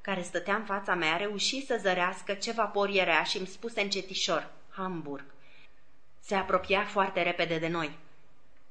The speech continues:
Simțeam că umbra vasului ne acoperise când cineva din barca de alături ne atenționă. I-am răspuns.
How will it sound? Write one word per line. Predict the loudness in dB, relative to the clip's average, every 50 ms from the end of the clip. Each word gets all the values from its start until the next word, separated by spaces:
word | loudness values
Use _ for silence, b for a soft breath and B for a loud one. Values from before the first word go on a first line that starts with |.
| -12 -12
Simțeam | -8 -2 2 2 2 6 8 8 8 8 8
că | 6 4
umbra | 4 4 6 6 8 6
vasului | 8 8 6 6 6 4 2 2 4 4
ne | 4 4
acoperise | 4 4 6 4 4 4 4 4 4 2 0 0 2 2 2 2
când | 2 -2 -2 0
cineva | 2 2 4 4 6 6 6 6
din | 6 4 2 6
barca | 6 6 6 8 4 6
de | 8 8
alături | 8 8 8 4 2 2 0 0 2
ne | 6 6
atenționă. | 6 8 8 6 4 4 2 2 2 4 4 4 2 2 0 -2
I-am | -2 0 0 2
răspuns. | 2 0 0 0 -4 -4 -4 -4 -4